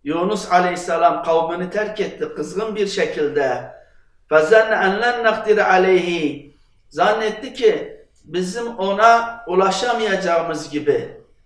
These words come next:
İzinsiz çıktı, yapmaması lazımdı. Ne oldu? Denize atıldı.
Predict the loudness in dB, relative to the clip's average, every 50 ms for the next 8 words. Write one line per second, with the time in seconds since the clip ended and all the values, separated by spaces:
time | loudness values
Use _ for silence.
0 | _ _ _ _ _ _ _ _ -10 -8 -6 -4 -4 -4 -4 -4 -6 -10 -12 -8
1 | -2 0 0 0 2 2 2 4 4 2 0 0 0 2 2 2 2 2 0 2
2 | 2 2 0 0 -4 -6 -2 0 0 0 0 -4 -10 -16 -20 _ _ _ _ _
3 | _ _ _ _ 0 6 6 6 8 6 4 4 4 6 6 6 6 6 4 2
4 | 0 -10 -14 -16 -12 -2 2 2 2 2 2 -6 -8 -2 2 4 6 6 4 2
5 | -2 -10 -12 -16 -20 -20 _ _ _ _ _ _ _ _ _ 0 2 2 2 2
6 | 2 2 2 2 0 -4 -6 -6 -12 -18 _